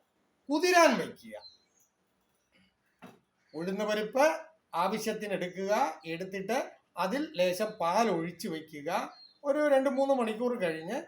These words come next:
അത് നന്നായിട്ട് അരച്ച് പേസ്റ്റാക്കി എടുക്കുക. എടുത്തിട്ട്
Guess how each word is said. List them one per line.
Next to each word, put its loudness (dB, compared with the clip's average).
അത് -4
നന്നായിട്ട് -6
അരച്ച് -6
പേസ്റ്റാക്കി -6
എടുക്കുക. -16
എടുത്തിട്ട് -6